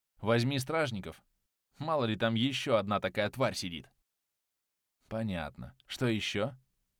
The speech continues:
«Следи за Флосси. Утром послезавтра, или даже уже завтра, он должен быть в состоянии переправить нас в Фальдерхалле.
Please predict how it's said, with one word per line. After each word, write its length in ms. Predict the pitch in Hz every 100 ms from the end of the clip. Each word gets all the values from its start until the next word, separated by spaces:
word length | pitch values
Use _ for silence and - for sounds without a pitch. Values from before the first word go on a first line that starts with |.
| _ _
«Следи 420 | - - 120 113 127
за 160 | 127
Флосси. 420 | 117 101 - - - _ _ - - _
Утром 380 | 175 196 139 110
послезавтра, 720 | 120 120 120 165 190 - - _ _
или 180 | 147 143
даже 380 | 131 135 139 135
уже 260 | 139 131 139
завтра, 420 | 135 120 80 - _ - - -
он 200 | 151 151
должен 340 | 156 151 151
быть 140 | 147 131
в 60 |
состоянии 680 | 151 131 151 160 190 165 127
переправить 520 | 127 131 156 170 147
нас 280 | 147 147 -
в 40 | 117
Фальдерхалле. 840 | - 135 131 139 160 123 85 64